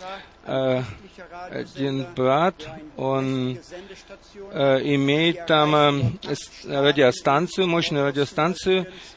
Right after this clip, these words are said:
и через нее мы могли принести там слово. И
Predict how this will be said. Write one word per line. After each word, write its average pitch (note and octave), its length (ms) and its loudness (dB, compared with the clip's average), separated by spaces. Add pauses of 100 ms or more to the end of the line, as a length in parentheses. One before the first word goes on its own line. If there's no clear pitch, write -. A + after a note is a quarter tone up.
и C#3 220 0
через C#3+ 280 0
нее D3 300 2
мы F#3 120 2
могли D3+ 500 2
принести D3 560 -6
там B2+ 180 -4
слово. D#3+ 500 -2 (1300)
И C#3+ 500 0